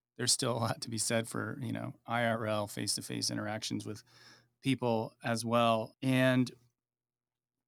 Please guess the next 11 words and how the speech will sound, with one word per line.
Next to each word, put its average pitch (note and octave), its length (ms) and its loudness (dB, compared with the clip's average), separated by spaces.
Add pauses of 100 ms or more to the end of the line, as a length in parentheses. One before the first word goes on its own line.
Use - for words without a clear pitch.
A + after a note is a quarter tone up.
(100)
in C#3 100 4
terms D3+ 400 4
of C3+ 100 0
your C#3 300 4
projects, A2 640 0
you A2+ 100 -2
know, A2+ 200 -2 (520)
currently D#3+ 360 2
there's B2 180 2
Metamars B2+ 640 6
and A#2 320 0